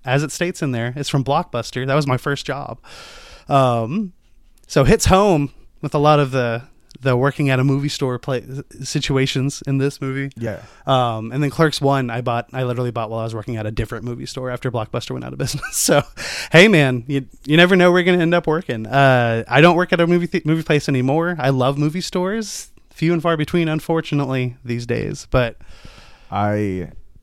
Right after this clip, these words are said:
Speaker 2: you know what? You had said that earlier, and I didn't think about this, but I have worked in a convenience store.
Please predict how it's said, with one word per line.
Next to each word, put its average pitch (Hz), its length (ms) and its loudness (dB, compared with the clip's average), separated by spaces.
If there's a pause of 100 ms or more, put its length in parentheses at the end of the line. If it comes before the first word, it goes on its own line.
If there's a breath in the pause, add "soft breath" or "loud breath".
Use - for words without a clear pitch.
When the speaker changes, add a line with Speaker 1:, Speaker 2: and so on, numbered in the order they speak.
(160)
Speaker 2:
you 113 100 -4
know 117 120 -2
what? 113 300 -2
You 110 140 -4
had 120 140 -4
said 127 180 -8
that 98 200 -4
earlier, 92 420 -8
and 82 100 -12
I 82 120 -12
didn't 90 140 -14
think 95 140 -14
about 80 260 -14
this, 87 280 -12
but 82 160 -12
I 78 100 -12
have 98 320 -10
worked 98 320 -4
in 101 220 -12
a 95 180 -10
convenience 98 680 -12
store. 57 360 -14